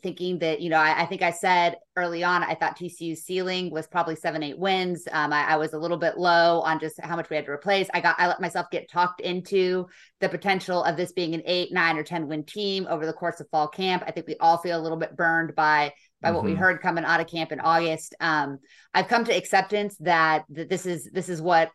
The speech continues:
Speaker 1: we kind of expected and what we should have expected and, and what was expected of us, um, if you paid attention outside of, of what was said in the building, right?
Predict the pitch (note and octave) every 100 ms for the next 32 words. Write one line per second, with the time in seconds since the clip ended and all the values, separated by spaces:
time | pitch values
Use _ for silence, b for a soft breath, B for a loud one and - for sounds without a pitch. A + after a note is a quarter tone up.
0 | - D3+ F3 E3 D#3+ _ _ - F#3+ F#3
1 | F3 F3+ - E3+ - F#3+ F3 E3+ F3 E3+
2 | E3 D3+ E3+ - E3+ - E3+ D#3 D3 D#3+
3 | D#3+ D#3 E3 D3+ C#3+ - - D#3+ E3 -
4 | D#3+ F3 F#3+ - - - D#3 D3+ E3 -
5 | D#3 E3 D3+ C#3+ D#3 D3+ D#3+ D3 D3 _
6 | _ - E3 - E3+ D#3 D3+ D3 C3+ D#3+
7 | E3 - D#3+ F3+ E3 D#3+ D#3+ D3+ D#3+ C#3+
8 | C#3+ D3+ D3+ D#3